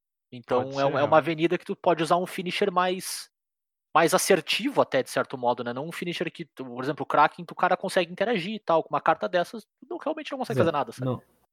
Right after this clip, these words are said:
Speaker 3: não tem Bane Fire.
Speaker 1: Não tem Bane Fire? Tem
Speaker 3: Não,
Speaker 1: N vinte e um,
Speaker 3: aconteceu.
Speaker 1: não tem? Foi
Speaker 3: Tem
Speaker 1: embora?
Speaker 3: N vinte e um?
Speaker 1: Eu acho que tem, não tem?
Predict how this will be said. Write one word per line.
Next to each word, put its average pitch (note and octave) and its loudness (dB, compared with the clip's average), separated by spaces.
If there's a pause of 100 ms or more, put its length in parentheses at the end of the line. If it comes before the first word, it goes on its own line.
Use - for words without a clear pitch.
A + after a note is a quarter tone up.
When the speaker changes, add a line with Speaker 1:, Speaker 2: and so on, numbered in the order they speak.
(120)
Speaker 3:
não B2 0
tem A#2+ 0
Bane A#2+ -2
Fire. - -12 (640)
Speaker 1:
Não D#3 -12
tem B2 -10
Bane D3 -8
Fire? B2 -10 (580)
Tem G3 -6
Speaker 3:
Não, B2 -2
Speaker 1:
N A#2+ 2
vinte - -6
e - -6
um, A2+ -4
Speaker 3:
aconteceu. - -4
Speaker 1:
não B3+ -12
tem? - -16 (680)
Foi - -4
Speaker 3:
Tem - -2
Speaker 1:
embora? B2+ 2
Speaker 3:
N B2+ -4
vinte A#2+ -10
e A#2 -8
um? D#3+ -8 (540)
Speaker 1:
Eu C3+ -4
acho - -8
que - -18
tem, F4+ -8
não C3 -14
tem? A#3+ -6